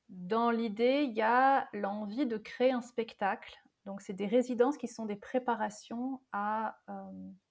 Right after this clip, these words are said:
commencer à créer une troupe, qui, voilà, et, et d'aller vers la création d'un spectacle. Et forcément, comme on est dans cette énergie de alliance amoureuse,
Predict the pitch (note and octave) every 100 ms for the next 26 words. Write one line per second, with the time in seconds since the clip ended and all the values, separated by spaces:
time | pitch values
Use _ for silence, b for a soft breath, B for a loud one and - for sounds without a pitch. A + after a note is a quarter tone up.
0 | _ - G#3 G3+ A3+ G#3 - G3 F#3+ -
1 | C#4 C#4 D4 - C#4 C4 - _ _ -
2 | G#3+ A3+ - G3+ F#3 - F#3+ - G3+ G3+
3 | B3 B3 G#3+ G#3+ A3 G#3 G#3+ G#3 - G3+
4 | - F#3+ - _ B B B B B A3+
5 | A3 C4+ - B3 A#3+ C#4 D#4 C4+ A3 A3
6 | C4+ C4 B3 A3+ A3 G#3+ G#3 A#3+ G#3 -
7 | G3 A3 B3 B3+ A3+ G#3+ G#3 C4 C4+